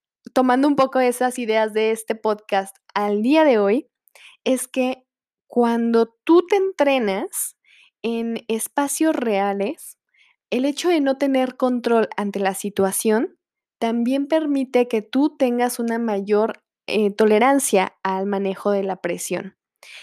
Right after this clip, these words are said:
Y, y esto, créeme que es algo que se requiere construir con el tiempo, es algo que tú vas a ir perfeccionando en la medida en la que va pasando el tiempo. No vas a ser la misma persona cuando tongas-, tengas un primer llamado,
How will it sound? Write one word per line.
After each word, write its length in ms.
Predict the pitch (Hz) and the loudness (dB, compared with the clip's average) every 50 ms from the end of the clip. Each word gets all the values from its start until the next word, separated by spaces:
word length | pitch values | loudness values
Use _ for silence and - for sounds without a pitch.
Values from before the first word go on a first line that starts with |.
| - - _ _ | -20 -20 _ _
Y, 640 | - 226 277 277 277 277 277 277 277 277 - - - _ | 0 4 4 6 6 6 6 4 4 2 0 -2 -6 _
y 180 | - 240 294 | -2 2 4
esto, 460 | 330 359 381 - - - - 262 262 262 | 4 4 2 0 0 2 2 2 4 2
créeme 420 | - 262 262 262 262 262 262 262 | 2 2 2 2 2 0 0 -2
que 220 | 262 - 247 233 233 | -2 -2 -2 -2 -2
es 160 | 233 233 - | -4 -4 -6
algo 240 | 247 240 240 240 233 | -4 -4 -4 -4 -6
que 120 | 240 240 | -8 -8
se 180 | - - 208 208 | -8 -6 -8 -6
requiere 640 | 202 196 196 - - - 240 233 226 240 240 247 240 | -6 -8 -10 -8 -6 -2 0 0 0 0 -2 -4 -6
construir 720 | - 233 214 208 208 - - 226 214 226 233 240 247 247 | -6 -6 -6 -8 -8 -10 -8 -6 -4 -2 -2 -2 -2 -2
con 180 | 247 - 254 254 | -2 -2 0 0
el 200 | 240 208 190 185 | 0 -2 -2 -4
tiempo, 340 | - 196 185 180 185 - 190 | -4 -4 -4 -4 -2 0 0
es 160 | 202 208 - | 0 0 0
algo 240 | 254 254 254 269 262 | 0 2 2 2 0
que 140 | - 254 240 | 0 -2 -4
tú 180 | - - 233 | -2 -2 0
vas 240 | 233 240 240 233 - | 2 2 2 0 0
a 60 | 240 | -2
ir 240 | 226 220 220 226 - | 0 0 0 -2 -2
perfeccionando 1040 | - 233 233 226 - - 208 208 - - - 196 190 196 208 233 247 247 233 214 208 | -2 -2 -2 -2 -2 -2 -4 -2 -4 -4 -4 -2 -2 0 0 0 0 0 0 2 2
en 120 | 208 214 | 2 2
la 120 | 202 196 202 | 0 0 0
medida 360 | 202 196 208 208 208 214 226 | 0 0 0 -2 -2 -2 -2
en 120 | 240 247 | -2 -2
la 100 | 233 208 | -4 -4
que 140 | 202 - 190 | -4 -4 -2
va 160 | 196 196 208 | -2 -2 -2
pasando 480 | - - 208 - - 247 247 240 233 214 | -2 -4 -4 -2 0 0 2 2 2 0
el 80 | 208 | 0
tiempo. 420 | 202 - 196 185 185 180 - 170 - - - - - - - - - _ - | 0 -4 -6 -6 -6 -6 -8 -10 -10 -12 -20 -20 -20 -20 -20 -20 -18 _ -2
No 140 | 240 262 285 | 2 4 4
vas 140 | 302 320 | 4 4
a 60 | 330 302 | 4 4
ser 180 | - 302 285 | 4 4 4
la 100 | 285 277 | 4 4
misma 400 | 277 269 269 269 262 254 269 269 | 4 4 4 4 4 2 2 2
persona 520 | 269 262 233 214 - 233 226 226 226 226 220 | 0 0 -4 -4 -4 -4 -2 -2 -2 -2 -2
cuando 300 | - 226 226 214 202 202 | -2 -4 -2 -4 -4 -2
tongas-, 460 | - 214 214 220 220 220 226 - _ _ | -2 -2 0 2 2 0 0 -2 _ _
tengas 380 | - 233 240 240 240 247 240 - - | 0 2 2 4 2 2 0 -2 -4
un 240 | - 233 247 240 233 | 0 0 0 0 0
primer 440 | 233 240 240 233 226 226 220 220 | 0 0 2 2 4 4 2 2
llamado, 560 | 202 214 196 196 190 185 180 190 226 370 - | 2 2 2 2 2 0 2 2 0 0 -2